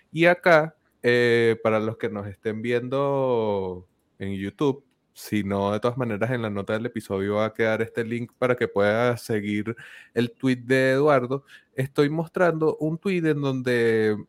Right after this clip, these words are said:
Eduardo nos hace el resumen de esta experiencia,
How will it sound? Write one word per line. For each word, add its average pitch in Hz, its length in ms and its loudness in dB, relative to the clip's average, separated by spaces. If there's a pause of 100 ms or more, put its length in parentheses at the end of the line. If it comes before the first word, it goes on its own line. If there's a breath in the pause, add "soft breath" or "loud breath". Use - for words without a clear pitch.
Eduardo 113 420 4
nos 139 200 -2
hace 123 480 2
el 110 100 0
resumen 120 800 -4
de 107 360 0
esta 104 240 -6
experiencia, 156 840 -2